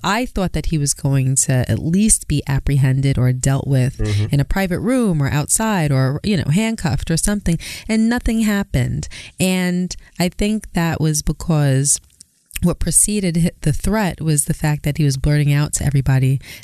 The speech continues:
Speaker 1: that he just served and he had no business being there. Someone t-, ha-, um, tried to steal his identity and whatnot. And I, we tried to talk to him.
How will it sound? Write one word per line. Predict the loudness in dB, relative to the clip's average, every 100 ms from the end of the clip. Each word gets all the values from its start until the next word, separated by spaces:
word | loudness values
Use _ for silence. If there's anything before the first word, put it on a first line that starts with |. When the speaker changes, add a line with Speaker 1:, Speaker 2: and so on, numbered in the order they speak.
| 0
Speaker 1:
that | 0 2
he | 2 2
just | 0 2 2 2
served | 2 0 0 0 0 -2 -2
and | 0 0 -2
he | -10 -4 0
had | 0
no | 0
business | 0 0 0 -2
being | 0 0 2 2
there. | 2 2
Someone | 2 2 2
t-, | 0 -2 -6 -2
ha-, | -2 2
um, | 0 0
tried | 0 -2 0
to | -2 0
steal | 0 0 0
his | 2 2
identity | 0 2 2 2 2 2 0 -4 -14 -6
and | 0 2
whatnot. | 2 0 0 0 0 -4 -18 -4
And | 0 0
I, | 0
we | 0 0
tried | 0 0 0
to | 0
talk | -2 -2 -2
to | 0 0
him. | 0 -4